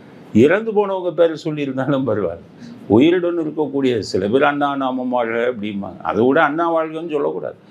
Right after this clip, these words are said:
இவங்க "கருணாநிதி வாழ்கன்னு" சொல்றாங்க, அதுவே தப்பு. இறந்தவர்களை "நாமம் வாழ்கன்னு" தான் சொல்ல தான் வழக்கம். அதனால இது ஒரு இந்த கூட்டம். நம்ம தமிழ்நாட்டுல இப்படியும் ஒரு கூட்டம், இவங்களுக்கு மக்கள் ஓட்டு போட்டிருக்காங்களேன்னு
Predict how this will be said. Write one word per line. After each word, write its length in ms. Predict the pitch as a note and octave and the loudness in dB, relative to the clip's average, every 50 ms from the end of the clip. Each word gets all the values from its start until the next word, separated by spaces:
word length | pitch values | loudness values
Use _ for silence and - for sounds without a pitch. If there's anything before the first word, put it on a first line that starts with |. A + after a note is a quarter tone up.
| - - - - | -20 -20 -20 -8
இவங்க 200 | - F#2+ G#2 A2 | -2 0 2 4
"கருணாநிதி 480 | G#2+ B2+ B2 C3+ D#3 E3 E3+ E3 E3 E3 | 4 4 4 6 4 4 4 2 2 2
வாழ்கன்னு" 420 | D#3 D3+ D#3 D#3+ D#3+ E3 F3 F3+ | 2 2 0 0 -4 -6 -4 -2
சொல்றாங்க, 340 | F#3 D3+ D3 D3 D#3 D3+ C#3+ | 0 0 0 0 -2 -2 0
அதுவே 360 | C3+ A#2 A#2 B2+ C#3 D#3+ E3 | 0 0 0 0 0 -2 2
தப்பு. 340 | - C#3+ C3+ - - D3 A#2+ | 2 2 0 2 0 0 0
இறந்தவர்களை 640 | A#2 B2+ D3 D#3+ D#3 D#3 D#3 D3 C#3+ C#3+ C#3 D3 E3 | 2 2 2 2 2 2 2 2 2 2 2 0 0
"நாமம் 400 | G#3+ D3+ D3+ D#3 D#3+ D#3 D3+ C3+ | 2 0 0 0 -2 -2 0 0
வாழ்கன்னு" 400 | B2+ C3 C3 B2 A#2+ A#2 B2 A#2 | 0 0 -2 -4 -6 -6 -4 -2
தான் 200 | B2 C#3+ D#3 D#3 | -2 -2 0 0
சொல்ல 260 | B2 A#2+ A#2+ A#2+ A#2 | 0 2 2 2 2
தான் 180 | A#2+ B2+ C3+ | 2 0 0
வழக்கம். 380 | C#3 A#2 G2+ G#2 - - G#2+ G#2+ - - - - - - - - - - - | 0 0 -2 -2 -4 -8 -14 -18 -18 -20 -20 -20 -20 -20 -20 -20 -20 -6 0
அதனால 380 | - F2 F2+ F2 F2+ G2+ C3+ | 0 2 4 4 4 6 6
இது 120 | D#3+ F#3 F3+ | 6 6 4
ஒரு 220 | E3+ E3+ E3 D#3+ | 4 4 4 4
இந்த 220 | D#3 D#3 D#3 E3+ F3 | 4 4 4 4 2
கூட்டம். 520 | - - D#3+ D#3+ D3+ - C3 C3 C#3+ - - - - - - - - - | 2 2 -2 -2 0 0 -2 -2 -2 -6 -14 -20 -20 -20 -20 -18 -4 0
நம்ம 220 | A2 A#2+ B2 A2+ | 2 2 2 4
தமிழ்நாட்டுல 600 | - B2+ B2+ D3+ F3+ F#3 E3+ D3+ D3 - F3+ F#3+ | 4 4 4 4 4 4 2 2 2 0 -2 -2
இப்படியும் 440 | G3 D#3 C3+ C#3 E3 F3 F3 F3+ F3+ | 0 -2 -2 -2 0 0 2 2 2
ஒரு 220 | E3+ D#3 D3 B2+ | 0 0 -2 -2
கூட்டம், 360 | - D3 D3 - - D3+ D#3+ | -2 -4 -4 -2 0 0 0
இவங்களுக்கு 320 | D#3 D#3 D3+ C3+ C3 B2+ B2+ | 0 2 2 2 2 2 2
மக்கள் 320 | A#2+ A#2+ A#2 - F#3+ F#3 | 2 0 2 2 0 0
ஓட்டு 300 | D#3+ C3+ C#3+ E3 - - | 2 0 0 0 0 -2
போட்டிருக்காங்களேன்னு 840 | C#3+ C3+ B2+ A#2 B2+ A#2 A2+ - A#2 A2+ A2 A2 G#2+ A2 A2+ C3 | -2 -2 -2 0 -2 -2 0 0 0 0 0 -2 -2 -2 -2 -2